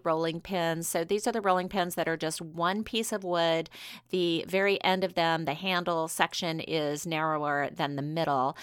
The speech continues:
but they don't have, uh, the handles that you hold on to where, you know, your knuckles can get scraped. So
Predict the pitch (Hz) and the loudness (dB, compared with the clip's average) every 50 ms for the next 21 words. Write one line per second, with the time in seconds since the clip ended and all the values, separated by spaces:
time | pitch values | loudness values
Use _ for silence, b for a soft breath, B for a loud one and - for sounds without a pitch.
0 | B B B - 202 196 - 208 196 196 - - 233 233 240 233 233 - 226 220 | B B B 0 0 2 4 4 4 4 6 6 8 8 8 6 2 0 2 4
1 | 202 202 190 190 185 185 185 180 - - - 170 160 151 143 95 - - 180 175 | 6 8 8 8 8 8 6 2 -2 0 2 4 4 4 2 0 0 0 0 0
2 | 196 196 180 170 165 165 - - 156 - 170 160 160 - 202 190 175 170 165 151 | 2 0 2 2 2 0 2 0 0 0 0 -2 -2 2 2 4 4 4 4 2
3 | 135 139 147 156 - 185 156 147 143 139 - - - - - 160 147 147 139 135 | 2 2 0 0 0 0 0 2 2 0 -2 -4 -6 -6 -4 -2 -2 0 0 -2
4 | - - 165 156 143 135 135 135 139 151 147 143 135 - - 87 92 - - - | -4 -4 -4 -4 -2 -2 -2 -2 -2 -2 -2 -2 -2 -2 -4 -4 -4 -6 -4 -4
5 | 170 143 139 135 - - - - - 131 98 - - - - - 151 139 135 127 | -6 -4 -4 -6 -6 -6 -8 -6 -4 -4 -4 -6 -6 -8 -2 0 2 2 2 2